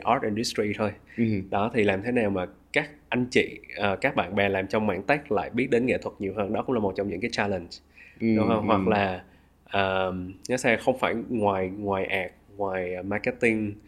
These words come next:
Speaker 1: những cái ngành về, ờ, ờ, xây dựng đi, thì s-, giữa xây dựng với lại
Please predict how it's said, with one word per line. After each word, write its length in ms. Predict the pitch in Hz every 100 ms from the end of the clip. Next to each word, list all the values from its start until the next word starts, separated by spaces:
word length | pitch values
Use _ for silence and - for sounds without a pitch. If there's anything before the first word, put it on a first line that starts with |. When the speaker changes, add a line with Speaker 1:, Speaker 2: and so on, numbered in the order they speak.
| - _ _ -
Speaker 1:
những 260 | 120 98
cái 120 | 98 156
ngành 300 | 127 101 95
về, 380 | 104 95 90 90
ờ, 260 | 87 87 85 90 - _ -
ờ, 380 | 98 95 90 92
xây 260 | - 143
dựng 260 | 131 - 107
đi, 120 | 117 - - _ _ _ _ _ _
thì 380 | 110 101 196 196
s-, 220 | - -
giữa 200 | 143 101
xây 220 | 120 156 127
dựng 400 | 107 65 - 113
với 220 | 117 143
lại 380 | 135 90 87